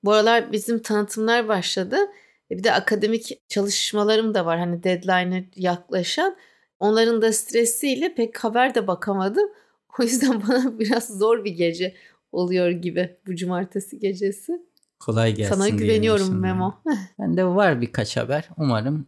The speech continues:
Speaker 2: dinleyicilerimiz beğenir. Haftaya baktığımızda
Speaker 1: Ekonomi.
Speaker 2: ekonomi
Speaker 1: Çok
Speaker 2: devam
Speaker 1: kötü.
Speaker 2: ediyor. Evet.
Speaker 1: Evet.
Speaker 2: Yedinci yılımızı doldurduk. O
Speaker 1: Onu
Speaker 2: iyi
Speaker 1: söyledik.
Speaker 2: bir şey.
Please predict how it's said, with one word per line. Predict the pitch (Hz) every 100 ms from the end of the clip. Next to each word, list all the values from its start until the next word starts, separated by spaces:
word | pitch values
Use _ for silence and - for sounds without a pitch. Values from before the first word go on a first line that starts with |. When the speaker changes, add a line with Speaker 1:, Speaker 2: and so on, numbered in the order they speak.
| -
Speaker 2:
dinleyicilerimiz | 131 110 104 104 107 107 151 160 143
beğenir. | 120 110 156 - _ _ -
Haftaya | 156 - 175 165
baktığımızda | 170 165 - 147 139 127 143 190 214 - _ _ _ _ _ -
Speaker 1:
Ekonomi. | 185 185 165 151 160 214 _ _ _ _ _
Speaker 2:
ekonomi | 143 135 127 110 113 165 - -
Speaker 1:
Çok | 117
Speaker 2:
devam | 127 117 113 104
Speaker 1:
kötü. | 98
Speaker 2:
ediyor. | 107 110 127
Evet. | 135 101 98 151 160 - _ _ -
Speaker 1:
Evet. | 202 196
Speaker 2:
Yedinci | 160 170 160 151
yılımızı | 127 123 110 107
doldurduk. | 110 107 101 - _
O | 131
Speaker 1:
Onu | 117 190 180
Speaker 2:
iyi | 202
Speaker 1:
söyledik. | 190 170 165
Speaker 2:
bir |
şey. | 147 170 202